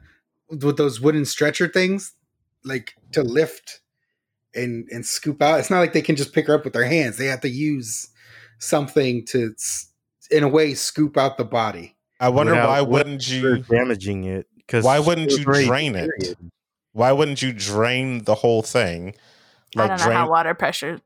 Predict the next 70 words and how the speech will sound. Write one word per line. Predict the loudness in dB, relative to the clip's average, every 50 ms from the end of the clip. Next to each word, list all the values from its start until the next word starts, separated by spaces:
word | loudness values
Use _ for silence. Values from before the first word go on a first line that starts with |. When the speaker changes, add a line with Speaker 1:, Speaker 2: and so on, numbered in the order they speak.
| _ -12
Speaker 4:
s-, | -4 0
Speaker 1:
Well, | 4 4 4 4
Speaker 4:
or | 4 2
Speaker 1:
it's | 2 4
Speaker 4:
water | 2 2 2
Speaker 1:
still, | 2 4 4 2
Speaker 4:
tanks | 2 0 0
work. | 2 2 2 0 -2
Speaker 1:
it's | -6
still | -2 2 4 4 4 2 2
not | 0 0 2 2 2
about, | 2 2 2 4 4 2 2 0 -6 _ -20 -16
dr-, | -14 -14 -12 -6
you | -2 0 0
know, | 0 0 -2
you | -4 -4 -2
can | 0 0 0
drain | 0 0 0 2 2 4 2
it | 2 0 -2
and | -2 -2
everything, | -2 0 -2 -4 -6 -4 -4 -4 -4 -6 -8 -14 _ _ -20 -20 _ _
but | 0 0 0
it's | 0 -4 -8 -8 -10 -8 _
the | 0 0 0 0
fact | 2 0 0 2 2
that | 0 0
you | 0 0
still | -4 -2 2 4 4 4
have | 4 2 -2 -2
to | -4 -6
cut | -6 -4 -2 0 0
it | 2 4
open | 4 2 2 2 0 -2 -2 -4
to | -6
get | -8 -8 -8 -10
the | -12
body | -8 -2 0 2 2 0 0 -4 -8
out. | -10 -12 -10
Speaker 2:
Well, | -4 0
yeah, | 2 2 4 4
that's | 4 4 4 4
what | 4 2
I |
Speaker 1:
'Cause | 2 2
Speaker 2:
still, | 2 2 2 2 2 2
yeah, | 2 4 4 4
like, | 4 2 0 0
cut | 0 2
it | 4 4
open | 4 4 2
Speaker 1:
'cause | 2
Speaker 2:
on | 0
the | -2 -4
side | -2 0 2 4 4 4 2
or | 0 -2
something | -6 -6 -8 -8 -10 -10
like | -8 -2
Speaker 1:
Well, | 2 2 4 4 2 0
Speaker 2:
that. | 0 2
Speaker 1:
well, | 2 4 4
Speaker 3:
Yeah. | 4 2 2 2 2
Speaker 1:
yeah, |
that's | 2 0 -2 -4 -4
what | -4 -2 0
they | 2 2
ended | 2 2 0
up | -2 -4 -2 0
doing, | 2 4 4 4 2 0 -4 -8 -12 -16 _ _ _ _ _ _ _ _ _
because | 2 2 2 4 2 0 0 0 -4 -10 -2
the, | 0 2 2 2 2 -2